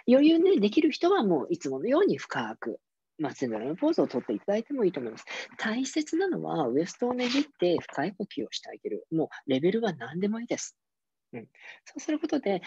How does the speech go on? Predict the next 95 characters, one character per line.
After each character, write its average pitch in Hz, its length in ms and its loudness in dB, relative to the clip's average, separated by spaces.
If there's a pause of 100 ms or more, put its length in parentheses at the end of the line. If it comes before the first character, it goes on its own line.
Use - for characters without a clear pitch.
(120)
内 139 260 -2
臓 127 140 0
血 - 260 -6
流 220 160 0
を 156 80 -6
上 113 80 -12
げ 131 100 -12
ま 104 180 -14
し - 120 -12
ょ 233 260 2 (180)
う。 196 40 -8
な 165 100 -4
い 143 60 -8
し - 100 -4
は 220 100 0
凝 - 200 -6
っ - 20 -16
て - 160 -6
い 175 40 -6
る - 140 -8
筋 - 160 -20
肉 226 240 -4
を - 220 0
ね、 196 240 -4
結 262 140 -2
構 - 180 -2
お 151 100 -2
腹 175 220 -4
の 196 60 -6
中 208 180 -4
っ 156 60 -2
て - 140 -4
ち - 180 -18
っ - 40 -20
ち 214 100 -6
ゃ 240 40 -2
な 294 80 -4
筋 202 140 -4
肉 131 180 -6
が 123 100 -4
多 131 160 -4
い - 60 -12
の - 140 -20
で、 135 260 -6 (260)
そ - 140 -16
こ - 160 -20
が 247 80 -6
ね、 277 160 -4
な 214 80 -4
ん 185 40 -6
か 151 100 -4
す 135 160 -2
ご 226 160 -2
い - 20 0
な 208 100 -2
ん 156 60 -8
か、 127 360 0
あ 131 60 -2
の、 120 380 -6
放 - 100 0
置 135 160 -4
し - 80 -8
て - 80 -14
い - 40 -14
く - 80 -20
と、 135 200 0
な 123 80 -6
ん 117 40 -12
か 117 100 -10
び - 120 -10
っ - 80 -18
く 175 100 2
り 175 60 8
腰 127 220 2
み 104 60 -8
た - 80 -14
い 98 40 -12
に、 87 160 -14
ぎ 107 120 -10
っ - 20 -20
く - 100 -2
り 156 60 6
腰 123 140 0
み 104 60 -10
た 92 60 -10
い - 40 -16
に 110 40 -14
な 117 60 -6
っ - 40 -12
た 117 100 -20
り - 80 -20
す - 120 -10
る 110 140 -4
の 95 120 -20
で、 117 220 -12